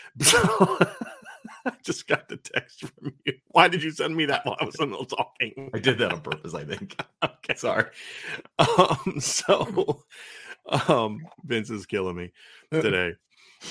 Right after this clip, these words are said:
Speaker 1: Uh, but when you, when you, you know, the, the transition he's gonna make is a little tougher because
Speaker 2: Sure.
Speaker 1: he's not only moving from the F C S level to Division, to Power Five.
Speaker 2: Right.
Speaker 1: He's doing that. Like, when Jared Verse made that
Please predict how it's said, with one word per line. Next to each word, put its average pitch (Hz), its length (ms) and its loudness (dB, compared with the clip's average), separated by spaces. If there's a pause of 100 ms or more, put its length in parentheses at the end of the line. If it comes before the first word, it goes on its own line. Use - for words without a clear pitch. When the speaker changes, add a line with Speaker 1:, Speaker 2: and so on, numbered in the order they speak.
(120)
Speaker 1:
Uh, 104 300 2
but 127 340 2
when 139 180 2
you, 131 120 -2
when 131 160 0
you, 123 100 -2 (120)
you 139 100 -6
know, 147 40 -2
the, 127 140 2
the 131 240 -2
transition 165 500 0
he's 160 240 0
gonna 135 140 0
make 123 320 -2
is 113 220 -2
a 117 40 -2
little 117 220 -2
tougher - 520 -10 (360)
because 131 440 0
Speaker 2:
Sure. 135 80 -6
Speaker 1:
he's 123 120 -6
not 165 180 2
only 135 160 2
moving 139 320 0
from 123 200 -4
the 113 160 -2
F 117 120 -2
C 113 160 -4
S 110 220 -4
level 104 260 -6
to 107 120 -16
Division, 98 480 -8
to - 100 -20
Power 95 240 -2
Five. 85 560 -2 (240)
Speaker 2:
Right. 90 260 -2 (100)
Speaker 1:
He's 135 220 -4
doing 143 300 2
that. 107 180 -2
Like, 110 160 -4
when 120 220 -4
Jared 156 280 0
Verse 139 280 0
made 110 160 -2
that 101 180 -2